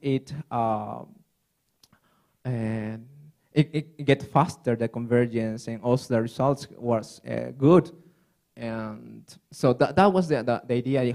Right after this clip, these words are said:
had when I was thinking about hypermutation, because, because it, it is, it makes easier the process to solve the problem.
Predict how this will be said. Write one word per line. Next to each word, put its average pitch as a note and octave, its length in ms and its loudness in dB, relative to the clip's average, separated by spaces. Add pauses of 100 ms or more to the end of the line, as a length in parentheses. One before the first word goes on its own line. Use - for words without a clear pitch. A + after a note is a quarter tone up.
had A#2+ 200 -6
when A2+ 200 -6
I A2 140 -6
was A2+ 180 -6
thinking B2 380 -12
about G#2+ 200 -4
hypermutation, A2+ 920 -8 (800)
because, A#2+ 340 -18 (340)
because B2 320 -4
it, A#2 160 -8
it A#2+ 220 -8
is, A2+ 340 -8
it B2+ 80 -16
makes C3+ 280 -4
easier E3+ 340 -4
the A2+ 140 -8
process A2+ 560 -4 (1700)
to C3+ 80 -20
solve A#2 280 -2
the A2+ 80 0
problem. A2 500 -10